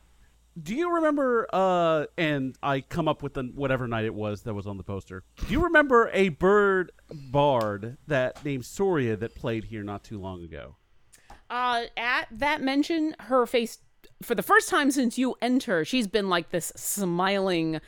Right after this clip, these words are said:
Speaker 2: grinning, bubbly, blonde beauty, and you mention, uh, the bird bard, and her face darkens, and she says, "Oh, her."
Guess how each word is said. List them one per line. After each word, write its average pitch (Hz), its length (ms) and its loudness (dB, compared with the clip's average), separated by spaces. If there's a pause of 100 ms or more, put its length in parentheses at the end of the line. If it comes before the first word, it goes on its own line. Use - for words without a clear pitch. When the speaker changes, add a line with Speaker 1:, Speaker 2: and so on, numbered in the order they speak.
(360)
Speaker 2:
grinning, 202 720 4 (100)
bubbly, 190 880 6 (220)
blonde 180 880 0 (160)
beauty, 175 680 4
and 156 440 0
you 277 200 4
mention, 226 680 2 (320)
uh, 175 400 2
the 175 180 0
bird 190 600 0
bard, 156 520 2
and 170 220 -2
her 170 80 -6
face 170 220 -4 (100)
darkens, - 680 4 (260)
and 180 100 -6
she - 100 -10
says, 165 200 -6 (300)
"Oh, 180 480 2 (1160)
her." 135 1120 0